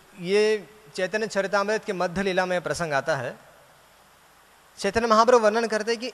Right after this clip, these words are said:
एक बार माधवेंद्रपुरी, माधवेंद्रपुरी वृंदावन भ्रमण करते करते गोवर्धन पहुँचे और गोवर्धन में गिरिराज जी की परिक्रमा करने के बाद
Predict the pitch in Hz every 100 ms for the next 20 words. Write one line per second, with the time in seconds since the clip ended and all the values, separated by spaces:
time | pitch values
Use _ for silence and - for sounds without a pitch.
0 | 220 247 269 247 185 185 180 262 254 208
1 | 220 233 185 - - - - 160 160 170
2 | 214 220 214 202 165 127 - - - -
3 | _ _ _ _ _ _ _ _ _ _
4 | _ _ 165 185 208 226 254 254 185 175
5 | 190 226 214 185 220 202 185 190 160 170
6 | 190 214 165 165 - 131 180 160 165 147
7 | 175 220 202 226 226 165 160 214 196 214
8 | 214 190 190 202 208 202 180 180 175 117
9 | 170 151 180